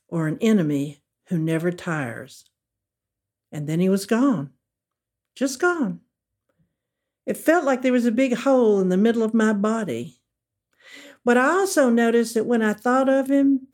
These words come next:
that hole would begin to fill up with memories warming me.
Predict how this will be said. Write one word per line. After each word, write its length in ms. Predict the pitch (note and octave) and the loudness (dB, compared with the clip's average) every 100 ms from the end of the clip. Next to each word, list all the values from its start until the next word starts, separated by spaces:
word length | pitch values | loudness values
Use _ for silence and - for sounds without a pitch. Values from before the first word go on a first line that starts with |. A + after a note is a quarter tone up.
| _ _ _ - | _ _ _ -4
that 260 | B3 A#3 | -2 -2
hole 440 | - C4+ C4 C4+ A#3+ | 2 4 4 2 0
would 160 | A3 | -2
begin 420 | G3+ G3+ A#3+ B3 A#3+ | -2 -2 2 2 2
to 100 | G3+ | -4
fill 360 | - C4+ B3+ | -2 0 2
up 220 | A#3+ A#3 G#3 | 0 0 -2
with 140 | G3 | 2
memories 680 | A3+ B3 A3+ F3+ C#3+ C#3+ G3+ | 4 4 2 -2 -6 -10 -4
warming 560 | A#3 B3+ G3 D3+ C#3 | 0 2 0 -4 -8
me. 280 | B2 A#2 | -10 -14